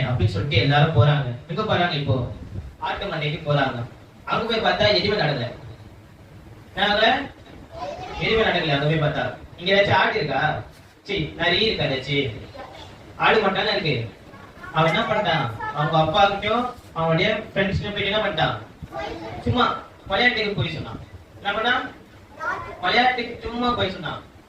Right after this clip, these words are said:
ஆனா அவங்க அப்பா அப்பாவுக்கு ஆடு தானே ஒரே பிசினஸ். அப்போ ஆடு தான் ஒரே பிசினஸ். இப்ப பிசினஸ் ஏதாச்சும் ப்ராப்ளம் வந்துச்சுன்னா குடும்பத்துக்கு பிரச்சனை வரும்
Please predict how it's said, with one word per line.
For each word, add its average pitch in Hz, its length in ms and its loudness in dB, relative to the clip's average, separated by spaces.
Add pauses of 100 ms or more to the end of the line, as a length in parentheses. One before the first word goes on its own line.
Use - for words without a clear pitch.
(120)
ஆனா 208 240 2
அவங்க 226 180 4
அப்பா 240 280 2
அப்பாவுக்கு 240 300 2
ஆடு 254 380 4
தானே 233 140 2
ஒரே 214 260 4
பிசினஸ். 170 440 -4 (1500)
அப்போ 185 360 4
ஆடு 214 280 4
தான் 220 120 4
ஒரே 196 120 0
பிசினஸ். 165 320 -4
இப்ப 156 180 0
பிசினஸ் 202 380 0
ஏதாச்சும் 196 300 0
ப்ராப்ளம் 190 240 2
வந்துச்சுன்னா 190 440 -2 (120)
குடும்பத்துக்கு 214 760 2 (320)
பிரச்சனை - 340 4
வரும் 143 540 2